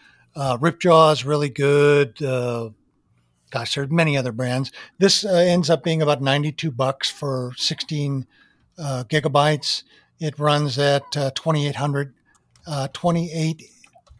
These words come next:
twenty-eight eight hundred, uh,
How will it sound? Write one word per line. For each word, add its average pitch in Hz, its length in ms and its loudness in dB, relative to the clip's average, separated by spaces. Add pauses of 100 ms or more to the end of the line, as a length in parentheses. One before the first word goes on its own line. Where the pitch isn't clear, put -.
(480)
twenty-eight 208 760 2 (240)
eight 180 220 2
hundred, 131 640 -2 (580)
uh, 120 340 -12